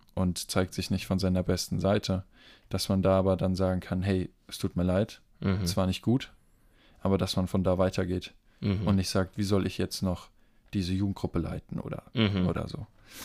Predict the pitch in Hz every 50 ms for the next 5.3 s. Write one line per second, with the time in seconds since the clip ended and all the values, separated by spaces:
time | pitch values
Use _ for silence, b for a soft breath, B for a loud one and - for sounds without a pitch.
0 | B B B B B - 98 92 90 87 87 85 82 - - _ _ _ _ _
1 | _ _ _ _ _ _ _ _ _ _ _ _ - 92 90 82 98 - _ _
2 | _ _ _ _ _ _ _ _ _ - - - - - 101 92 92 92 - -
3 | 92 90 95 92 - - 92 87 90 92 90 90 85 67 - 101 92 90 90 92
4 | 87 - - - 92 92 92 92 87 - 92 90 90 90 - - - - _ b
5 | b b - 95 87 82